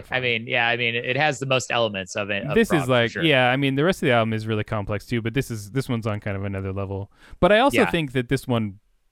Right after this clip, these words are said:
Speaker 1: kind of works better as a song too. Like, I don't know, there,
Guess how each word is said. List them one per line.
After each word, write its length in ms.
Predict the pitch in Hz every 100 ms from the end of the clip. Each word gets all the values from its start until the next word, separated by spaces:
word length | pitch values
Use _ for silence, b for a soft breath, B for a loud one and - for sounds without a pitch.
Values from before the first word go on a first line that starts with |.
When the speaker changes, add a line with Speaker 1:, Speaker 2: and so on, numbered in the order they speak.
| _ _ _ _ _
Speaker 1:
kind 240 | - 160 139
of 160 | 101
works 280 | 117 139 -
better 440 | - 110 104 98 -
as 140 | 95
a 60 | 95
song 340 | 139 131 104
too. 260 | - 143 101
Like, 200 | 98 120
I 40 |
don't 120 | 123
know, 80 | 113
there, 180 | 113